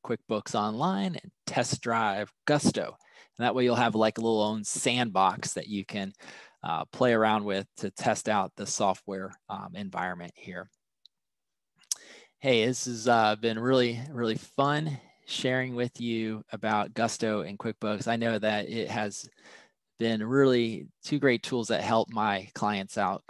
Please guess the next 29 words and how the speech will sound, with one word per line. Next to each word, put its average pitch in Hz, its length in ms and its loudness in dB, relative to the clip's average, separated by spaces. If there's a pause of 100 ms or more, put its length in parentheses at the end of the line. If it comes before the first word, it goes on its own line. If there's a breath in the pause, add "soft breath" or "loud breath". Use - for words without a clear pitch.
tremendously. 98 720 -6
So 98 240 -6
I 104 140 -4
definitely, 110 500 -2 (480 loud breath)
uh, 92 340 -4
would 101 200 -6
favor 113 840 2 (200)
a 107 60 -8
small 113 320 0
business 107 460 -2
owner 107 440 -2
that's - 380 -10
not 110 280 2
quite 117 360 -2
sure 113 460 -2
about 101 360 0
which - 240 -6
payroll 117 460 -4 (140)
company 104 380 -8
they 98 160 -6
wanna 101 200 -6
work 117 300 -6
with 120 180 -2 (100)
to 98 80 -10
go 107 220 -4
out 98 220 0
and 98 100 -16
try 101 280 -4
Gusto. 120 680 -2